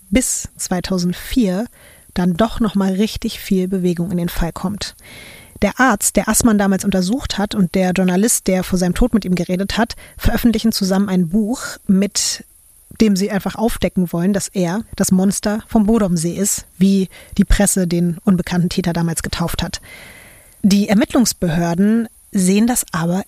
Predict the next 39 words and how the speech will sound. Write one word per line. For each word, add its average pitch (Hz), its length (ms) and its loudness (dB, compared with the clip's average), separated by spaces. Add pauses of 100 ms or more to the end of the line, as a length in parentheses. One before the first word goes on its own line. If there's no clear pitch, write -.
anders. - 560 0 (220)
Ich - 100 0
habe 220 140 0
ja 220 40 2
gerade 208 220 2
schon 208 220 2
gesagt, 180 640 -2
die 185 340 2
halten 202 260 2
daran 175 200 -2
fest, - 280 -2
Assmann 175 360 0
war 165 160 -2
es - 120 -2
nicht 262 160 2
und 226 120 0
die 185 40 -4
fühlen 254 400 2
sich 214 140 0
dann 202 220 2
so 196 80 2
ein 196 80 0
bisschen 208 280 0
auch - 280 -6 (100)
unter 190 300 0
Zugzwang, 185 720 0 (500)
weil 190 180 4
sie 214 380 0 (100)
nach 208 240 2
all 190 140 2
der 202 140 0
Zeit 190 380 -2
immer 214 180 2
noch 202 160 -2
keinen 185 220 0
Verantwortlichen 190 600 -2
für - 100 -2
die 175 100 0
Tat - 480 -6